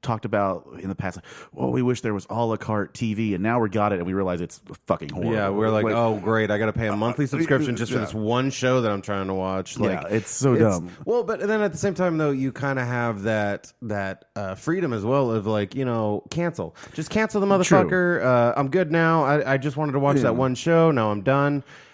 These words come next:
Speaker 2: Or you can keep it around just in case. But with N B C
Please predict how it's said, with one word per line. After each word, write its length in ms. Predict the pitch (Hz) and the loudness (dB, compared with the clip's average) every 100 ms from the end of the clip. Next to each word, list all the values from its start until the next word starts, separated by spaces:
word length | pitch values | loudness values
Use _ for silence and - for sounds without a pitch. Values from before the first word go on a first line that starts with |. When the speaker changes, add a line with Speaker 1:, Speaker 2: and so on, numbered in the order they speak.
| - | -6
Speaker 2:
Or 200 | - 156 | 2 6
you 80 | 165 | 6
can 100 | 156 | 4
keep 220 | 151 160 | 0 0
it 80 | 156 | 2
around 320 | 151 151 151 | 2 2 2
just 180 | 123 110 | 0 -4
in 100 | 110 | -6
case. 360 | - 170 170 - | 0 2 0 0
But 260 | 160 151 | 2 2
with 200 | 165 165 - - | 4 0 -2 0
N 160 | 214 | 2
B 140 | 214 214 | 2 2
C 440 | 196 220 220 190 | 2 0 0 -2